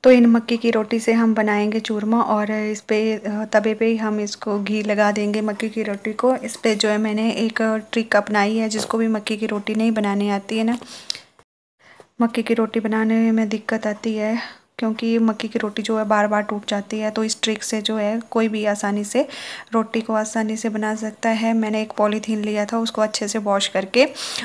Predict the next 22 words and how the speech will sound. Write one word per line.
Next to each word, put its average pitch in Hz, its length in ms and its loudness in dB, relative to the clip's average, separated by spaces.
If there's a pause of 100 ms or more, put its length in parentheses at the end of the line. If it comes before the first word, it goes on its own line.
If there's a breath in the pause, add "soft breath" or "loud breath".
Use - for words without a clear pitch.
(140 loud breath)
उस 226 100 0
पे 226 180 -2
जो 220 140 0
है 220 240 4
ऑयल 220 400 4
लगा 208 280 2
दिया 214 240 2
और 226 420 2 (440)
आटे 220 260 -2
को 220 120 -4
मैंने 214 240 0
अच्छे 208 280 -4
से 220 100 -4
पहले 214 260 -4
गूंद 208 260 -4
लिया 208 240 -2
था, 214 180 -6
इसको 214 240 -4
mix 214 280 -4
कर 220 160 0
लिया 208 220 -4
था 254 240 0